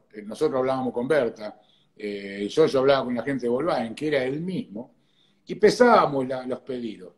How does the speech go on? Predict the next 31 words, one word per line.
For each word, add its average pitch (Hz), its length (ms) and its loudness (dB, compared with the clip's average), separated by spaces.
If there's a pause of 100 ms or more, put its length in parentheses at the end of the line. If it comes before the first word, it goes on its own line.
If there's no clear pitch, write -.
pesábamos 127 480 -6
los 110 120 -6
pedidos. 92 380 -14
Bueno, 135 320 -6
y, 175 240 -4 (400)
y 175 120 -2
en 185 40 -2
definitiva, 208 800 4 (340)
eh, 107 840 -10 (200)
como 123 220 -6
te 175 100 -4
digo, 120 300 0
el 151 120 0
resultado 190 840 2 (280)
fue 196 160 -4
excelente, 196 640 -4 (760)
porque 139 240 -10
no 220 140 2
es 233 60 2
que 170 140 -4
había 139 420 -2 (200)
una 170 280 -8
marca 156 340 -6
dominante, 117 840 -8
independientemente 156 960 -2
que 127 100 0
Renault 135 320 -2
ganó 131 160 -6
muchos 127 260 -8
más 127 140 -4
campeonatos, 117 640 -6